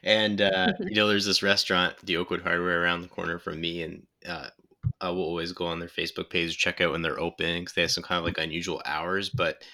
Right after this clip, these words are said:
Speaker 1: just, like, the picture of these mouth-watering cinnamon buns, I know that just came right
Speaker 2: Mm.
Speaker 1: out of the oven, like, we'll just be like, "Okay,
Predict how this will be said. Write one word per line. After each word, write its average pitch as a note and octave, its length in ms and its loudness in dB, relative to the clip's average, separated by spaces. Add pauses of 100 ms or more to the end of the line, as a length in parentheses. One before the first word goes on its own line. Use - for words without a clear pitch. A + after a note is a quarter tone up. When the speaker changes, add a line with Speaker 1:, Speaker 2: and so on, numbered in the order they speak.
(340)
Speaker 1:
just, - 300 0
like, F2+ 280 0
the G2 120 0
picture F#2 560 0
of F2 120 -4
these D#2+ 260 -6
mouth-watering F2 1000 -4
cinnamon F2 540 0
buns, F2 340 4
I E2+ 80 -2
know E2+ 220 -4
that E2+ 160 -6
just - 200 -2
came F#2+ 300 4
right E2+ 160 6
Speaker 2:
Mm. F2 40 2
Speaker 1:
out F2 80 2
of E2+ 100 -12
the - 60 -10
oven, F#2 540 -2
like, E2+ 200 -2 (200)
we'll F2+ 220 0
just F2 160 -2
be - 60 -4
like, - 160 -2
"Okay, F#2 400 2